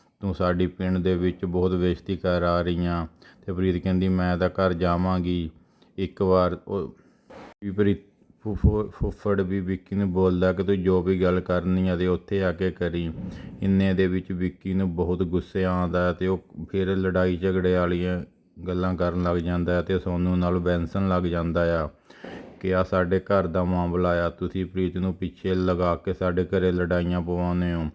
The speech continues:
ਤੁਸੀਂ ਆਪਣੇ ਘਰ ਦਾ ਦੇਖੋ, ਅਸੀਂ ਆਪਣੇ ਘਰ ਦਾ ਦੇਖਦੇ ਹਾਂ, ਪ੍ਰੀਤ ਨੂੰ ਮੈਂ ਜਾਣ ਨਹੀਂ ਦੇਣਾ, ਤੁਸੀਂ ਜੋ ਕਰਨਾ ਕਰ ਲਓ।" ਤੇ ਸੋਨੂੰ ਤੇ ਵਿੱਕੀ ਆਪਸ ਦੇ ਵਿੱਚ ਤੂੰ ਤੂੰ ਮੈਂ ਮੈਂ ਬਹੁਤ ਇਹ ਹੁੰਦੀ ਆ। ਤੇ ਉਸ ਤੋਂ ਬਾਅਦ ਵਿੱਕੀ ਧੱਕੇ ਨਾਲ ਪ੍ਰੀਤ ਨੂੰ ਆਪਣੇ ਘਰ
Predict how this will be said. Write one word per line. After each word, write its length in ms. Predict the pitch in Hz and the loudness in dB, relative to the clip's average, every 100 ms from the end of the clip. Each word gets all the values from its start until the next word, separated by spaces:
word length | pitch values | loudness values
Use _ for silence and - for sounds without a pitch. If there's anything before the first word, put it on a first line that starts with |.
| - - - | -12 -20 -14
ਤੁਸੀਂ 300 | - 95 98 | -10 -6 0
ਆਪਣੇ 360 | 98 87 98 95 | 0 0 0 0
ਘਰ 200 | 98 95 | 2 2
ਦਾ 200 | 87 90 | 2 0
ਦੇਖੋ, 360 | 85 87 - 95 | 0 -2 -2 -4
ਅਸੀਂ 200 | 98 92 | -2 -2
ਆਪਣੇ 320 | - 95 92 | -2 -4 -2
ਘਰ 200 | 92 92 | 0 0
ਦਾ 180 | 85 82 | 0 -2
ਦੇਖਦੇ 500 | 87 80 90 87 87 | -2 -4 -4 -2 -2
ਹਾਂ, 140 | 80 - - - - | -4 -8 -18 -20 -10
ਪ੍ਰੀਤ 260 | - 98 - | -2 -2 0
ਨੂੰ 160 | 92 95 | 2 4
ਮੈਂ 220 | 92 90 | 2 2
ਜਾਣ 300 | 90 87 90 | 0 0 2
ਨਹੀਂ 220 | 90 92 | 2 2
ਦੇਣਾ, 440 | 87 87 85 82 78 _ _ _ - | 2 0 -2 -4 -8 _ _ _ -8
ਤੁਸੀਂ 260 | 92 95 | -4 -2
ਜੋ 220 | 87 95 90 | 2 2 2
ਕਰਨਾ 440 | 92 90 92 92 | 0 0 0 0
ਕਰ 240 | 85 85 85 | -2 -2 -2
ਲਓ।" 240 | 87 85 | -2 -2
ਤੇ 340 | - 90 90 82 - | -2 0 0 -2 -4
ਸੋਨੂੰ 340 | 92 90 92 | -2 0 0
ਤੇ 100 | 92 | 0
ਵਿੱਕੀ 340 | 90 87 - | 0 -2 0
ਆਪਸ 260 | 92 90 90 | 0 0 0
ਦੇ 120 | 92 | -2
ਵਿੱਚ 320 | 87 87 - 92 - _ - | -2 -2 -4 -6 -8 _ -12
ਤੂੰ 180 | - 95 | -6 -4
ਤੂੰ 140 | 85 95 | -2 0
ਮੈਂ 180 | 92 | 2
ਮੈਂ 120 | 90 90 | 2 0
ਬਹੁਤ 380 | 82 87 92 | 0 0 0
ਇਹ 240 | 98 85 92 - 98 | -2 -2 -4 -4 -4
ਹੁੰਦੀ 340 | 90 85 87 | -2 0 0
ਆ। 140 | 87 | 0
ਤੇ 260 | 85 92 92 | 0 0 0
ਉਸ 240 | 90 87 | 0 -2
ਤੋਂ 220 | - 95 90 | -2 -2 0
ਬਾਅਦ 400 | 90 92 95 92 - - - - _ _ _ _ _ _ - | 2 0 -2 -6 -12 -20 -20 -20 _ _ _ _ _ _ -12
ਵਿੱਕੀ 460 | 95 92 98 110 | -4 0 0 0
ਧੱਕੇ 340 | 98 104 - 101 | 0 0 0 0
ਨਾਲ 180 | 101 95 | 2 2
ਪ੍ਰੀਤ 280 | 101 90 | 0 0
ਨੂੰ 120 | 98 95 | 0 0
ਆਪਣੇ 300 | 82 101 95 | 0 -2 0
ਘਰ 200 | 98 | 0